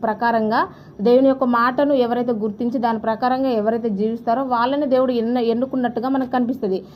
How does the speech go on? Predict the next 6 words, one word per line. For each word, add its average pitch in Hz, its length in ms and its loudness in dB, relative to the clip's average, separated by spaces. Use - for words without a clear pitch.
ఇక్కడ 269 200 4
only 294 400 6
దేవుడు 277 240 6
అబ్రహాము 269 540 2
గారిని 269 320 2
ఆశీర్వదించినప్పుడు, 226 1200 0